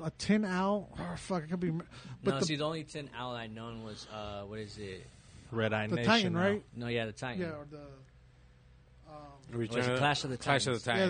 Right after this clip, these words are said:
Speaker 4: Titans.
Speaker 1: you go.
Speaker 2: Yeah.
Speaker 1: That's what I'm saying. I could, or it was like a little, it was like a little fat dude that looked like, like Wilford Brimley.
Speaker 4: Wizard of Oz Part
Speaker 1: Uh,
Speaker 4: two.
Speaker 1: what did I say? Return
Speaker 4: That's
Speaker 1: to Oz?
Speaker 4: fucking weird.
Speaker 1: Yeah, and then they had the,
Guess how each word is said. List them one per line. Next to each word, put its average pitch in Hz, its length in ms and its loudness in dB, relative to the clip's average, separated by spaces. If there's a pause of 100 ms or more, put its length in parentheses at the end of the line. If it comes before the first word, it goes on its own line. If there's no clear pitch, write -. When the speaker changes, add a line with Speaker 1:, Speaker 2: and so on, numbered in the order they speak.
Speaker 4:
Titans. 165 160 0
Speaker 1:
you 117 60 -2
go. 113 60 -2
Speaker 2:
Yeah. 98 60 -4 (640)
Speaker 1:
That's 196 160 0
what 233 60 6
I'm 214 60 2
saying. 214 180 2
I - 40 -2
could, 214 260 -2
or 202 200 4
it 214 60 10
was 226 120 6
like 233 120 4
a 196 40 6
little, 185 420 2
it 202 40 -6
was 190 120 -2
like 196 120 -2
a 180 40 -4
little 175 420 0 (300)
fat 196 300 0
dude 170 120 2
that 165 40 0
looked 170 140 0
like, 165 120 2
like 147 160 -4
Wilford 160 460 2
Brimley. 160 440 2 (280)
Speaker 4:
Wizard 127 340 2
of 113 120 4
Oz 127 180 4
Part - 280 4
Speaker 1:
Uh, 143 40 -4
Speaker 4:
two. 139 160 2
Speaker 1:
what - 60 4
did 220 60 8
I 220 40 6
say? 233 220 2
Return 190 340 0
Speaker 4:
That's - 0 -
Speaker 1:
to 208 100 2
Oz? 220 180 4
Speaker 4:
fucking 98 140 -2
weird. 107 280 -2 (280)
Speaker 1:
Yeah, 226 260 6
and 190 140 2
then 190 140 2
they 185 140 6
had 180 200 0
the, 165 100 0